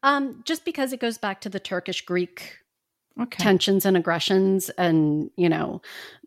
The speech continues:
Speaker 1: there's something about this mountain that keeps people <laughs> coming back to it. <laughs> Like, you know,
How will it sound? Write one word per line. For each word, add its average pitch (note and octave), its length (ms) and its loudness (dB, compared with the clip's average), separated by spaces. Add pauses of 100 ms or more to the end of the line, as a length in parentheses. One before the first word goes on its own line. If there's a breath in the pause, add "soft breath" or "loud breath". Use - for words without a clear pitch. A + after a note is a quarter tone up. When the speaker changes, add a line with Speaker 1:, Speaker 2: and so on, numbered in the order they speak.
(240)
Speaker 1:
there's F#3 200 4
something E3+ 300 4
about D#3+ 260 0
this E3 180 -4
mountain E3 360 0
that E3+ 160 0
keeps - 320 -8
people F3+ 380 -6
<laughs> - 20 -10
coming G#3 400 6
back - 480 -4
to G#3 360 -4
it. C4 460 0
<laughs> - 1400 -2
Like, C4 300 2 (300 loud breath)
you C4+ 100 0
know, G3 280 0